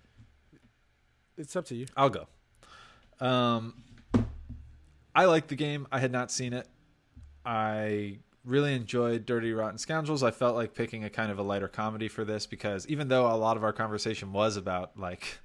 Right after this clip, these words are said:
Speaker 2: <laughs> "Screw the rich, we don't like the rich," uh, I, it, it is fun to watch people, like, in the French Riviera just, like, wearing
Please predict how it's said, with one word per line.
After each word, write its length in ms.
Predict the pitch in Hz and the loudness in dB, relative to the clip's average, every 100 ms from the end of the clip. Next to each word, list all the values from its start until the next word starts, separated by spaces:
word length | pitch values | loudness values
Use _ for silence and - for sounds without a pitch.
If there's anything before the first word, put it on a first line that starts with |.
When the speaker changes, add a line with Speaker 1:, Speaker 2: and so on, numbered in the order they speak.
| - _ _ | -20 _ _
Speaker 2:
<laughs> 360 | - - - | -20 -20 -16
"Screw 280 | - - 214 | -8 -2 0
the 80 | 156 | 2
rich, 180 | 120 - | 0 0
we 60 | 139 | -2
don't 120 | 113 | 0
like 160 | 110 - | -4 -4
the 80 | |
rich," 180 | 110 104 - | -4 -4 -4
uh, 500 | 131 110 101 95 92 92 - - - - _ _ _ _ _ _ _ _ - | 0 2 2 0 -2 -8 -16 -20 -20 -20 _ _ _ _ _ _ _ _ -20
I, 240 | - 175 - 190 180 170 - | -6 -4 -4 -10 -20 -20 -4
it, 80 | 196 196 | 4 8
it 100 | 202 | 10
is 180 | 233 220 | 8 4
fun 240 | - 185 156 | 4 4 6
to 60 | |
watch 280 | 143 131 - | 8 8 6
people, 280 | 135 117 117 | -2 -2 0
like, 300 | 110 104 - - | 2 2 0 -10
in 120 | 131 | -10
the 60 | 123 | -4
French 240 | 127 120 | -4 -2
Riviera 400 | 123 113 110 107 | -2 2 2 2
just, 220 | 101 101 | -2 -4
like, 260 | 110 101 - 127 | -4 -4 -8 -16
wearing 480 | 117 113 110 104 101 | -4 -2 0 -4 -8